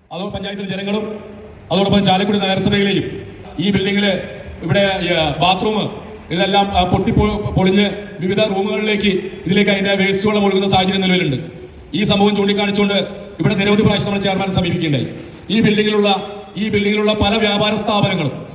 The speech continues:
പല വ്യാപാര സ്ഥാപനങ്ങളും ഇന്ന് ഒഴിഞ്ഞു പോയിക്കൊണ്ടിരിക്കുകയാണ്. ഇവിടെ വലിയ രീതിയിലുള്ള ഫർണിഷിംഗ് വർക്ക് നടത്തി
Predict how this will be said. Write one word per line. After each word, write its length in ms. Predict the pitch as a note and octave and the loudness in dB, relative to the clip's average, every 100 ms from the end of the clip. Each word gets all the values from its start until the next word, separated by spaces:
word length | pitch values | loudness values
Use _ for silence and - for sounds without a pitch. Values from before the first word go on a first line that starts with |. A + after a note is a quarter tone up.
| - | -4
പല 100 | F3 G3+ | 0 2
വ്യാപാര 360 | G3+ G3+ G#3 G#3 | 2 2 2 0
സ്ഥാപനങ്ങളും 420 | - G#3 G3+ G3 | -2 0 0 0
ഇന്ന് 100 | G3 | 2
ഒഴിഞ്ഞു 200 | G3 G3+ | 2 2
പോയിക്കൊണ്ടിരിക്കുകയാണ്. 580 | G#3 G3+ F#3 E3 D3 A#2 - | 2 2 0 0 -2 -4 -6
ഇവിടെ 200 | F#3 G3+ G3+ - - - E3+ | -2 0 0 -2 -10 -10 -2
വലിയ 160 | G#3 | 2
രീതിയിലുള്ള 260 | A3+ A3 G#3 G3 | 4 4 2 0
ഫർണിഷിംഗ് 400 | F#3 G#3 G#3 A3 | 0 0 0 0
വർക്ക് 140 | A3 | 0
നടത്തി 280 | G#3+ G3+ G3 | 0 -2 -2